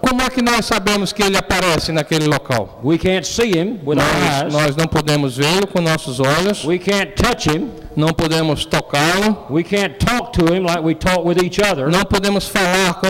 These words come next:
Speaker 1: ele da forma como falamos
Speaker 2: And
Speaker 1: uns
Speaker 2: we may not
Speaker 1: com os
Speaker 2: feel like
Speaker 1: outros.
Speaker 2: he's there.
Speaker 1: E talvez nem sintamos que ele está lá.
Speaker 2: So how
Speaker 1: Sentimos.
Speaker 2: do we know when we come together, Christ is there?
Speaker 1: Então, como é que nós sabemos quando nos reunimos que Cristo está lá?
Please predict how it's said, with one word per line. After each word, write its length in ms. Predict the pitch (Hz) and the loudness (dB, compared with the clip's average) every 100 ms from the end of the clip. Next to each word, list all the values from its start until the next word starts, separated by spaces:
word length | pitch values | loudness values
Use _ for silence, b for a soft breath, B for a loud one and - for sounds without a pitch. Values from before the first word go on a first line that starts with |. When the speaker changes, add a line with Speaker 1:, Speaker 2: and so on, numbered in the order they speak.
| 185 | 2
Speaker 1:
ele 100 | 170 | 2
da 140 | 170 180 | 0 -2
forma 340 | - 202 190 | 0 0 0
como 200 | 185 185 | -2 -4
falamos 520 | 175 170 170 170 160 | 0 0 2 0 -2
Speaker 2:
And 120 | 143 180 | -2 0
Speaker 1:
uns 120 | 208 | 2
Speaker 2:
we 20 | 214 | 2
may 140 | 214 | 2
not 120 | 214 190 | 2 2
Speaker 1:
com 60 | 175 | 0
os 60 | 151 | 0
Speaker 2:
feel 80 | |
like 340 | - 208 190 196 | 0 0 0 0
Speaker 1:
outros. 100 | 208 | 0
Speaker 2:
he's 180 | 214 185 | -2 0
there. 380 | 220 247 190 98 82 B B - | 0 2 0 -2 -10 B B -2
Speaker 1:
E 120 | 190 | -2
talvez 420 | 190 208 233 233 | 0 0 0 2
nem 220 | 226 269 | 2 2
sintamos 920 | 254 - 302 285 - 262 294 254 202 | 0 0 2 0 0 0 2 0 0
que 80 | - | 0
ele 160 | 220 220 | 0 0
está 240 | - 233 233 | -4 -2 0
lá. 200 | 202 147 | 2 0
Speaker 2:
So 120 | - | 0
how 60 | 185 175 | 0 2
Speaker 1:
Sentimos. 340 | 208 240 254 | 2 2 0
Speaker 2:
do 60 | 247 247 | 2 2
we 80 | 240 | 2
know 400 | 233 240 214 202 | 2 2 2 2
when 100 | 202 202 | 2 2
we 100 | 214 | 0
come 320 | - 220 214 | 0 0 2
together, 480 | 185 170 220 190 190 | 2 2 2 2 0
Christ 640 | 180 - 208 202 196 - 185 | -2 -2 0 2 0 0 0
is 160 | 170 | 0
there? 380 | 160 220 190 98 | 2 2 2 0
Speaker 1:
Então, 300 | 208 202 254 | -2 0 -2
como 240 | 247 269 269 | 0 0 0
é 80 | 262 | 0
que 120 | 254 | 2
nós 220 | 240 240 | 2 2
sabemos 680 | - 214 190 240 233 196 - | 0 0 2 2 2 0 0
quando 300 | 196 202 190 | 0 2 2
nos 180 | 185 | 2
reunimos 640 | 180 196 185 180 156 127 - | 2 2 2 2 2 0 0
que 140 | 160 | -2
Cristo 480 | 147 - 147 135 - | -2 -2 -2 -2 -4
está 260 | 131 - 123 | -4 -2 -2
lá? 220 | 98 | -4